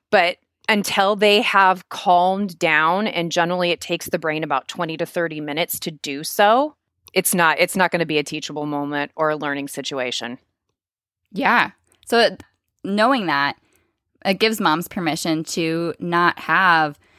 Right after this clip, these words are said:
Speaker 2: the perfect secret formula, strategy, thing that's going to make or break that moment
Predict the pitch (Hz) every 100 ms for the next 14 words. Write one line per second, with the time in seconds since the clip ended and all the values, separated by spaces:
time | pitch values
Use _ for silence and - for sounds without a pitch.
0 | _ 196 190 190 208 - - - 214 180
1 | 170 - - _ - 175 175 180 180 175
2 | 175 180 - 160 160 165 165 160 156 160
3 | - - 262 202 175 170 165 165 160 -
4 | 165 160 160 - 170 156 160 156 151 -
5 | 156 147 147 147 139 - 147 143 135 -
6 | -